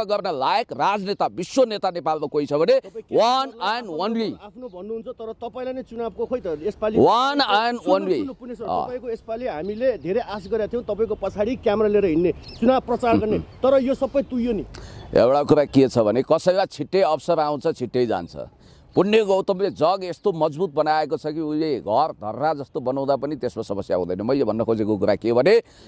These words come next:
Speaker 1: मलाई, म त, तपाईँले सानो कुरा गर्नुभयो के, मलाई एउटा सानो सांसद वा मन्त्रीको इमेजमा देख्न चाहनुभयो। आज फ्याक्ट टिपेर राख्नुहोस्, आगामी महाधिवेशनमा म नेकपा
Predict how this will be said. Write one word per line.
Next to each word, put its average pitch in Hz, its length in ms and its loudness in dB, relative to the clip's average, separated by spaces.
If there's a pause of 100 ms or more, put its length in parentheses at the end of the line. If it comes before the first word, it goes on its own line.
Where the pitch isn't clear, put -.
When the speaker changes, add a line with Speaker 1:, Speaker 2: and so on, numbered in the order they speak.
(160)
Speaker 1:
मलाई, 196 480 2
म 175 320 0
त, 208 400 0
तपाईँले 220 400 -4
सानो 262 480 -4
कुरा 202 260 0
गर्नुभयो 147 460 -2
के, 170 160 -4
मलाई 190 320 2
एउटा 190 120 -2
सानो 185 380 -4
सांसद 151 540 -2
वा 156 160 2
मन्त्रीको 147 440 2 (120)
इमेजमा 139 260 -2
देख्न 120 260 -6
चाहनुभयो। 156 500 0 (240)
आज 185 180 2
फ्याक्ट 226 360 -2 (100)
टिपेर 196 260 -4
राख्नुहोस्, 180 440 -2 (280)
आगामी 220 420 0
महाधिवेशनमा 185 760 -4
म 170 120 -6
नेकपा 165 420 0